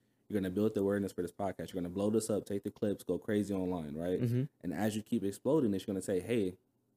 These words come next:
Speaker 1: would you guys believe that I did this and whatever the area is, right? And my total amount of equipment was only this much."
Speaker 2: Mm-hmm.
Speaker 1: I can teach you guys how to do the exact same strategies that I did to blow up my podcast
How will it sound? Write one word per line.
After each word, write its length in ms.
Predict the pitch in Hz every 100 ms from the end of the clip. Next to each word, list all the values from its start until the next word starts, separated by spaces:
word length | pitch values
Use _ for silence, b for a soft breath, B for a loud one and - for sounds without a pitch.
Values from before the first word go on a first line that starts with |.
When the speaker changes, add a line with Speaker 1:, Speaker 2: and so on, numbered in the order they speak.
| _ _ _ _ -
Speaker 1:
would 140 | 101
you 60 | 120
guys 180 | 117 113
believe 380 | 101 98 107
that 100 | 101
I 40 | 95
did 180 | 98 98
this 340 | 95 87 - - _ _ _ -
and 180 | 95 92
whatever 280 | 98 104 104
the 100 | 92
area 380 | 101 104 101 95 98
is, 120 | 92 92
right? 320 | 92 92 - - _ -
And 100 | 98
my 220 | 95 87 -
total 320 | 120 113 107
amount 280 | 98 95 95
of 60 | 92
equipment 400 | - 113 95 82
was 300 | 87 85 - _
only 280 | 101 104 95
this 260 | 90 92 -
much." 220 | 92 76 - _ _ -
Speaker 2:
Mm-hmm. 260 | 123 123 143 _ _ -
Speaker 1:
I 40 |
can 100 | 104
teach 220 | 95 127
you 60 | 123
guys 120 | 113
how 60 | 113
to 100 | 104
do 160 | 104 98
the 80 |
exact 420 | 87 85 98 101 -
same 180 | 110 104
strategies 380 | 101 98 95
that 140 | 82 78
I 140 | 87
did 220 | 98 101
to 80 | -
blow 220 | 87 92
up 80 | 85
my 220 | 80 85 92
podcast 560 | - 101 - 95 95